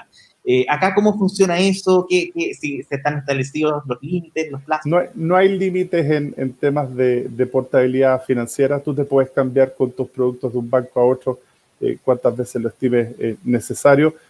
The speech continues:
Speaker 2: Por supuesto que esto tampoco es tan simple, estar metidos en procesos de portabilidad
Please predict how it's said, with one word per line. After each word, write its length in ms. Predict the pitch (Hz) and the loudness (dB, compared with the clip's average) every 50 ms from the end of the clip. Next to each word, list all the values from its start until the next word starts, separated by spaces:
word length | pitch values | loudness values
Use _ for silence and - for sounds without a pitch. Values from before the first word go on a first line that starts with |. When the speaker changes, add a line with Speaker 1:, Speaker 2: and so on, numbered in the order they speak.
| _ _ - | _ _ -4
Speaker 2:
Por 120 | 131 127 | -4 -2
supuesto 420 | - - 127 127 135 135 - 143 | 0 0 2 2 2 2 2 0
que 160 | 127 123 123 - _ _ _ _ | -2 -2 -2 -4 _ _ _ _
esto 300 | - 135 - - 135 - - _ _ _ | -6 -6 -4 -4 -8 -8 -8 _ _ _
tampoco 440 | - 139 131 117 - 143 139 139 143 | -2 -2 -2 -2 0 -2 0 0 -2
es 100 | 135 - | -4 -2
tan 160 | - 135 127 | 0 0 0
simple, 400 | 123 - - 147 127 127 - 131 | 0 0 -2 -2 -2 -2 -6 -8
estar 240 | 123 - - 143 127 | -6 -2 0 0 2
metidos 400 | 131 131 127 123 131 135 135 131 | 2 2 2 2 4 4 2 2
en 100 | 135 123 | 0 -4
procesos 520 | 123 - 123 120 - - 135 - - 139 127 | -4 -4 -6 -4 0 0 -2 0 0 0 -2
de 60 | 131 | 0
portabilidad 720 | 113 123 117 - - 123 120 123 120 127 131 131 131 127 | -2 -2 -4 -2 0 0 2 2 4 4 6 6 4 2